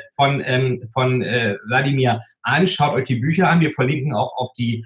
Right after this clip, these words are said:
Argumentorik Akademie. Und, äh, ich denke, eine gute Rhetorik,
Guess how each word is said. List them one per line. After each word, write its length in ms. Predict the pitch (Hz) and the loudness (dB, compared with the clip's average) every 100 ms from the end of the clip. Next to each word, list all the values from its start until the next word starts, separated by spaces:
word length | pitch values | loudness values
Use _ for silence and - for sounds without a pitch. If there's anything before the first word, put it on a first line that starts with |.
| - | -14
Argumentorik 760 | - 123 127 117 110 151 170 - | -6 -2 0 0 2 2 0 -2
Akademie. 720 | - 160 165 156 156 170 190 - _ _ _ _ | -6 -2 0 4 4 4 2 -4 _ _ _ _
Und, 480 | - 143 151 151 - | 0 2 2 0 -4
äh, 180 | 135 135 | -2 0
ich 120 | 135 | -2
denke, 480 | - 139 147 135 - - | -2 -2 2 2 2 -2
eine 180 | 127 120 | -2 2
gute 560 | 190 214 196 175 165 - - | 2 4 4 4 0 -4 -4
Rhetorik, 540 | 120 - 156 151 - | -4 0 0 0 -4